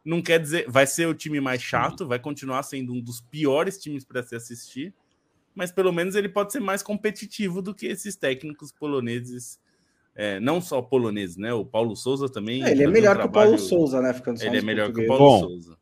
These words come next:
Speaker 2: eu vou falar uma coisa pra vocês que estão nos ouvindo aqui. Antes de começar o programa, a gente entra aqui, né? Faltando dez minutos, cinco minutos pra começar, eu falei pra eles: ó,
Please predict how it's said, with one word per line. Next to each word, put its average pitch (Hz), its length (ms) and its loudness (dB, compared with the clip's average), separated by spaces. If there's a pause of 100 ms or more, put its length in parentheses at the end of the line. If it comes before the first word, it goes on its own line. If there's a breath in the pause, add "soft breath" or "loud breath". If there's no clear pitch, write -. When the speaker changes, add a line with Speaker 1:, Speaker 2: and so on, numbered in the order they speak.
(420)
Speaker 2:
eu 107 80 2
vou 127 100 2
falar 135 240 8
uma 135 140 4
coisa 120 280 0
pra 120 160 0
vocês 95 680 -2
que - 120 -10
estão 82 760 -8
nos 87 200 -6
ouvindo 80 460 -4
aqui. 78 260 -8
Antes 117 200 0
de - 80 -18
começar 110 360 -2
o 92 60 0
programa, 90 440 0
a 80 40 -6
gente 87 340 -10
entra 80 300 -10
aqui, 107 300 -6
né? 87 100 -8
Faltando 82 380 -12
dez 85 260 -6
minutos, 82 420 -8
cinco 85 240 -12
minutos 82 200 -10
pra - 100 -20
começar, 85 340 -8
eu 101 80 0
falei 98 240 -2
pra 92 200 -2
eles: 85 240 -2
ó, 101 240 6